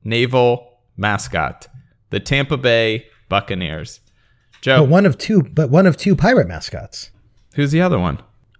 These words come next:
Speaker 2: Oakland Raiders.
Speaker 1: Are they pirates?
Speaker 2: Absolutely. Look at, he has an eye patch. It's like the, yeah.
Speaker 1: But he's wearing a football helmet.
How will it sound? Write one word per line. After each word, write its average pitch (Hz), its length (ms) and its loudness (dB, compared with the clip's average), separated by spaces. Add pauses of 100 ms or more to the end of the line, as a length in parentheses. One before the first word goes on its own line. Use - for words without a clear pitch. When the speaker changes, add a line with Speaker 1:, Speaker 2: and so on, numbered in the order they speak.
(140)
Speaker 2:
Oakland 127 240 2
Raiders. 165 420 0 (560)
Speaker 1:
Are 165 200 0
they 302 160 -4
pirates? 311 680 -6 (840)
Speaker 2:
Absolutely. 233 760 2 (240)
Look 220 180 -2
at, - 120 -4
he 220 160 6
has 233 240 2
an 247 60 2
eye 180 220 0
patch. 120 340 -4
It's 147 240 -4
like 185 260 2
the, 185 160 0 (220)
yeah. 123 320 -2 (360)
Speaker 1:
But 185 120 0
he's 190 160 -2
wearing 175 380 -2
a 160 60 0
football 143 500 0
helmet. 82 540 -6